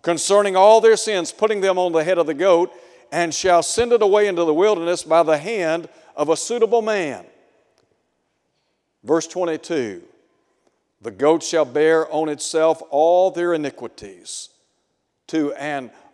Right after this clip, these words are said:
uninhabited land, and he shall rele-, he shall release the goat in the wilderness." So think about this for a minute.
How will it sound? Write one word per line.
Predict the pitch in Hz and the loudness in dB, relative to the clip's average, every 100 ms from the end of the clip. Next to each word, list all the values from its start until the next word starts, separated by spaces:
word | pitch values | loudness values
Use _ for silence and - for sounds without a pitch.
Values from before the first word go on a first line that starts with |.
| _ | _
uninhabited | 147 180 190 175 170 147 165 156 160 160 | -2 -2 -4 -8 -8 -4 -4 -4 -4 -4
land, | 143 135 113 90 - _ _ _ _ _ _ _ _ _ _ | -4 -6 -6 -14 -20 _ _ _ _ _ _ _ _ _ _
and | 101 | -20
he | 107 151 | -10 -10
shall | - 147 | -4 -2
rele-, | 135 131 131 165 190 - | -2 -4 -4 -6 -6 -10
he | 147 | -12
shall | 156 156 | -4 -4
release | 135 135 165 180 | -2 0 -2 -2
the | 180 | -8
goat | 143 143 131 131 | -6 -2 -2 -4
in | 135 | -10
the | 131 | -8
wilderness." | 131 135 113 101 90 | -4 -6 -6 -16 -14
So | - 156 117 - _ _ _ | -4 -4 -4 -14 _ _ _
think | 202 | -8
about | 156 143 | -4 -4
this | 139 131 | -4 -12
for | - 135 | -12 -14
a | |
minute. | 117 101 | -14 -20